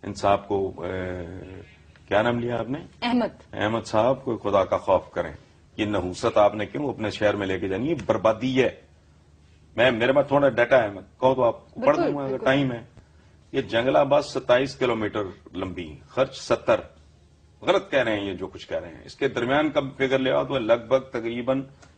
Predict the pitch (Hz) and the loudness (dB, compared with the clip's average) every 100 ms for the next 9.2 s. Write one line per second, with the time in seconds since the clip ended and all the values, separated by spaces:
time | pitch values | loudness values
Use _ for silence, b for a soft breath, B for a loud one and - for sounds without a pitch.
0 | - 139 147 135 127 - - 117 120 117 | -6 -4 0 2 2 0 -2 4 4 4
1 | 113 104 - 107 - 123 - 117 101 95 | 0 -6 -6 -6 -6 -10 -6 -4 -4 -6
2 | 104 - - - 123 101 - 95 - - | -10 -12 -6 -2 2 2 0 -2 -2 -2
3 | - 104 - - - - _ _ _ - | -6 -16 -14 -18 -20 -20 _ _ _ 0
4 | 131 135 135 113 110 b b b _ - | 2 2 -2 -4 -6 b b b _ -6
5 | 135 135 156 160 165 156 143 139 143 123 | 0 4 4 2 -2 -2 -2 -4 0 2
6 | 135 139 143 143 135 - 120 143 - 107 | 4 2 -2 -4 -2 2 2 2 0 2
7 | 90 - - - 165 - - 127 120 139 | 2 -2 -8 0 0 0 4 4 4 -2
8 | 123 110 135 160 156 135 127 107 113 107 | -4 2 4 4 2 0 -2 -4 -6 -4
9 | 101 | -6